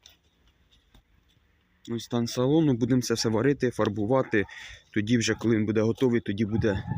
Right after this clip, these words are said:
заявлена ціна по ньому. Також не забувайте, що займаємось викупом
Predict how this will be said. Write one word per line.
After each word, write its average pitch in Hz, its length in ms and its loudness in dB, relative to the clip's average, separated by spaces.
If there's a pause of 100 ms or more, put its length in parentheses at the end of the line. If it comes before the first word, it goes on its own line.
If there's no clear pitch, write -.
(160)
заявлена 107 480 0
ціна 107 360 -2
по 92 140 -8
ньому. 92 340 -6 (3750)
Також 131 260 -2
не 131 100 2
забувайте, 117 460 2
що 113 320 2
займаємось 107 600 0
викупом 104 440 -6